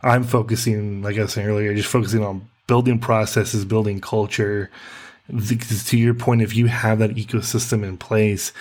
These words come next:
th-, everyone from the junior designer to the engineer to the marketer, whoever,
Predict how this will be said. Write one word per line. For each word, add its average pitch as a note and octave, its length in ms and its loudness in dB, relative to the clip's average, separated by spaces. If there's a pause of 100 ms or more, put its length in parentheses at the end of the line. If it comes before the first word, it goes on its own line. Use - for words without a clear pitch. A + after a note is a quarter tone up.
(440)
th-, A2+ 300 -2
everyone A#2 320 4
from A2 140 0
the G2+ 100 0
junior G#2+ 340 2
designer A2+ 720 2
to A2 140 0
the G2+ 200 -2
engineer G#2+ 580 2
to G#2+ 200 0
the G2 140 -2
marketer, G#2+ 1000 0
whoever, A2+ 640 0